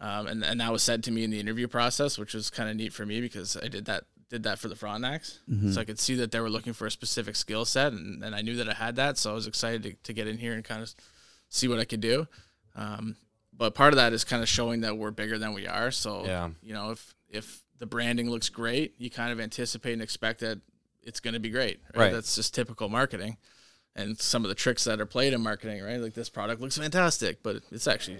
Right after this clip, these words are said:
Speaker 1: mediocre."
Speaker 2: <laughs> Mm-hmm. Yeah.
Speaker 1: Right? So that, I mean, our sports teams have, has typically not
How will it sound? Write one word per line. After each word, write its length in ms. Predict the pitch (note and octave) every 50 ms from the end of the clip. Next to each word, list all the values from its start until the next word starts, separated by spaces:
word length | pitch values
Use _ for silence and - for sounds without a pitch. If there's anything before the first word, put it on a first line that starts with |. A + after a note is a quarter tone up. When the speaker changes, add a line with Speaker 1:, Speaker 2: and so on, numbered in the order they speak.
| - -
Speaker 1:
mediocre." 500 | G#2+ A2+ G2+ G2 A#2+ B2+ A#2+ - F2 A#2+
Speaker 2:
<laughs> 80 | - -
Mm-hmm. 760 | - A#2+ A#2 E3+ A#2 G#2 G2 A#2 A#2 - - - - G2+
Yeah. 120 | G#2+ G#2+ G#2+
Speaker 1:
Right? 140 | A#2+ C3+ C3+
So 180 | - C#3 B2+
that, 260 | B2+ C3+ C3 C3 A#2+
I 80 | A2 B2+
mean, 160 | C3 B2 A#2+
our 180 | A#2 A#2+ C3 C3
sports 400 | - - - C3+ C#3 C3 - -
teams 300 | C3+ A#2+ A#2 A2+ A2 -
have, 260 | B2 A2+ A2 G#2+ -
has 240 | - - A2+ A2+ -
typically 440 | - - A#2 A2+ B2 - - A2+ A2
not 300 | A2 A2+ G#2+ A2+ A2+